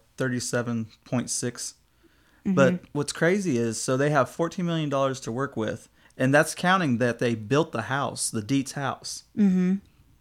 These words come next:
Speaker 1: And then they only had a million dollars left to do the effects.
Speaker 2: Mm, okay,
Speaker 1: Now
Speaker 2: well,
Speaker 1: think about that.
Speaker 2: but the effects were mostly, like, claymation.
Speaker 1: Yeah, but you gotta think about backgrounds,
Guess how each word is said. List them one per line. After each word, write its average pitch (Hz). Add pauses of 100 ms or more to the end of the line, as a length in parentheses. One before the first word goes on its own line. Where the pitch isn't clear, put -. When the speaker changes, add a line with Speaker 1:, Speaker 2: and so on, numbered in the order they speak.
(140)
Speaker 1:
And 131
then 131
they 131
only 139
had 139
a 113
million 131
dollars 123
left 123
to 110
do 113
the 107
effects. - (960)
Speaker 2:
Mm, 185 (120)
okay, 190
Speaker 1:
Now -
Speaker 2:
well, 202
Speaker 1:
think 240
about 120
that. 131 (840)
Speaker 2:
but 226
the 226
effects 311
were 233
mostly, 196
like, 180
claymation. 185 (600)
Speaker 1:
Yeah, 160
but 131
you 123
gotta 123
think 127
about 107
backgrounds, 117